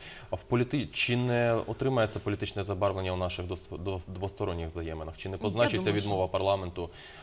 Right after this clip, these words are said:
Speaker 1: о, на, зокрема, і на угоду про асоціацію?
Speaker 2: Ні, я думаю, що не позначиться. Прецеденти були в багатьох країнах світу між Є С, де вони відстоювали свої конкретні інтереси.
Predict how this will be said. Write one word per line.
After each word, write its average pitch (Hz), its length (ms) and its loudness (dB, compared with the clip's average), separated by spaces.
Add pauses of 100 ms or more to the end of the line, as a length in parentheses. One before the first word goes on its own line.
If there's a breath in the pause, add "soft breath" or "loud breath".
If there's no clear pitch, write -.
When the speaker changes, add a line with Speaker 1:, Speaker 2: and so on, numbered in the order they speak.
(200 loud breath)
Speaker 1:
о, 85 200 -2
на, 85 480 -2 (100)
зокрема, 98 420 2
і 98 60 4
на 95 120 0
угоду 90 300 -2
про 92 140 -6
асоціацію? 85 720 -10
Speaker 2:
Ні, 196 180 -8
я 220 100 -4
думаю, 190 240 -4
що 190 140 -6
не 180 80 -6
позначиться. 196 600 -10 (240)
Прецеденти 220 680 -2 (340 loud breath)
були 208 480 2
в 220 60 -4
багатьох 185 420 -2
країнах 180 420 -2
світу 226 300 -4
між 170 180 -4
Є 185 180 0
С, 202 140 -2
де 165 120 -2
вони 170 180 -2
відстоювали 160 480 -4
свої 202 320 -4
конкретні 185 580 -6
інтереси. 160 480 -4